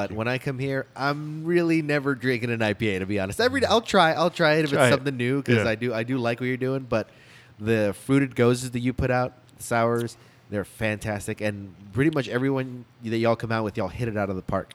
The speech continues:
Speaker 1: Thank you, man.
Speaker 2: So
Speaker 1: Yeah.
Speaker 2: were you, did you not think that they were gonna be that popular? What was,
Speaker 1: No,
Speaker 2: uh, really?
Speaker 1: not at all. <laughs> It was just kinda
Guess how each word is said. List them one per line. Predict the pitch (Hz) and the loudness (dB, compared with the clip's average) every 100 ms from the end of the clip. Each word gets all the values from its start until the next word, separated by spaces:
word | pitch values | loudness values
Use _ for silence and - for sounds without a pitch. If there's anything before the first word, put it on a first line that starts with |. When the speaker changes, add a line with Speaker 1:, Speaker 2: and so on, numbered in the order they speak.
| - | -10
Speaker 1:
Thank | 95 87 | -10 -8
you, | |
man. | 82 85 85 - - | -8 -8 -10 -18 -12
Speaker 2:
So | - 147 127 | -4 2 4
Speaker 1:
Yeah. | 120 | 4
Speaker 2:
were | 123 | 2
you, | 131 135 151 151 151 151 143 - _ - - | 0 0 2 4 2 0 -4 -14 _ -20 -12
did | - 120 | -4 -2
you | 127 | 0
not | 127 120 | 0 0
think | - 123 | 0 -2
that | 120 | 0
they | 110 | 2
were | 113 | 2
gonna | 110 110 | 0 -2
be | 113 | -2
that | 107 - | -4 -6
popular? | 98 - 160 180 | -6 -4 -4 -4
What | 147 | -2
was, | 139 117 113 | 2 4 4
Speaker 1:
No, | 127 117 | 0 -8
Speaker 2:
uh, | 107 - - | -12 -18 -6
really? | 127 | 0
Speaker 1:
not | 104 104 | 2 2
at | 92 | 2
all. | 101 92 90 - | 2 2 -2 -4
<laughs> | - - - - - - - - - _ - | -4 -4 -8 -6 -6 -10 -20 -20 -20 _ -8
It | 110 | -4
was | 113 107 | -2 -2
just | 113 - | -4 -2
kinda | 110 107 101 87 | 0 2 2 0